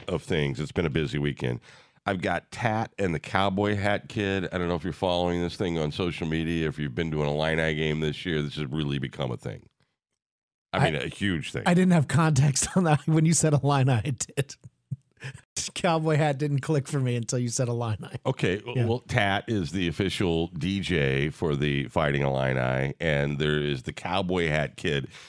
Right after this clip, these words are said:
Speaker 1: I think it was W C I A had a story over the weekend at the final home game there where they had this, they're, they do this dance show, like,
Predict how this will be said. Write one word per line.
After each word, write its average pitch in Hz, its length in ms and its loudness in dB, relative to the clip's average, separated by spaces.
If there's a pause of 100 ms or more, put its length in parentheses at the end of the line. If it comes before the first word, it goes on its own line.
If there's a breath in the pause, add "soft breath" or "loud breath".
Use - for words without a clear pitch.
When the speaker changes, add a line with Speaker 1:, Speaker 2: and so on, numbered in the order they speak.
(180 loud breath)
Speaker 1:
I 87 60 -8
think 113 120 -6
it 110 40 -8
was 85 100 -8
W 87 220 -4
C 95 280 -4
I 76 100 2
A 76 500 0
had 76 220 -2
a 69 60 -4
story 76 580 0
over 76 220 -2
the 71 80 -4
weekend 69 720 -2
at 73 100 -10
the 69 80 -14
final 78 320 -2
home 76 400 -2
game 64 600 -2
there 65 280 0
where 65 80 -2
they 65 140 -2
had 71 180 -2
this, 65 240 -8
they're, 80 180 -2
they 78 220 -4
do 76 160 -6
this 80 200 -4
dance 73 520 -2
show, 82 760 -6
like, 80 200 -6